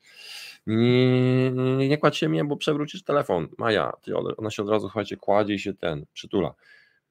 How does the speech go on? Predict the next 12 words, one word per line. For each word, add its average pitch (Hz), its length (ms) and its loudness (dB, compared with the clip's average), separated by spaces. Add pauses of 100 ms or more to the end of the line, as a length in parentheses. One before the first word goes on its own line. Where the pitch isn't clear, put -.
(160)
Kobito, 117 380 -2
przejdź - 420 2
trochę, 73 360 -4
no, 69 240 -8
przecież - 220 -16
ty - 100 -14
też 85 200 -2
się - 120 -8
zachowujesz 76 440 -6
jak 78 100 -8
księżni-, 85 580 -6 (920)
roz-, 82 320 -14